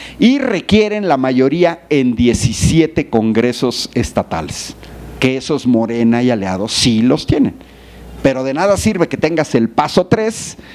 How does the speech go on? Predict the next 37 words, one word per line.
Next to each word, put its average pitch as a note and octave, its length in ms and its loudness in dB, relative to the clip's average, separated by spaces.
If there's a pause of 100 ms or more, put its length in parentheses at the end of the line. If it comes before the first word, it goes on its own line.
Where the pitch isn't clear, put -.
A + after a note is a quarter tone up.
si G3 180 2
no F3+ 120 2
puedes E3+ 200 0
cumplir C3 280 0
el A#2+ 80 -2
paso A2+ 260 -2
uno. F#2+ 280 -2 (680)
Es C#3 140 -2
dificilísimo, E3 920 2
¿eh? B3 140 -2 (400)
Una B3 220 4
cosa C4+ 240 2
sería A3 260 0
Morena A3+ 360 0
que - 100 -4
tuviera E3+ 240 4
las D3 140 0
dos D3 160 2
terceras A#2 380 0
partes. - 500 -6 (460)
Y F3+ 140 6
eso A#3+ 180 0
también A3+ 260 0
es A3+ 120 2
otro A3+ 180 2
mensaje G#3+ 460 0
para D#3 160 0
la C3+ 120 0
ciudadanía C#3 460 2
en C3+ 120 4
México. B2+ 420 -2 (540)
No F3+ 200 6
basta G#3 360 0
ganar D3+ 320 2
el F3 120 2
poder C3+ 280 0
ejecutivo. - 680 -2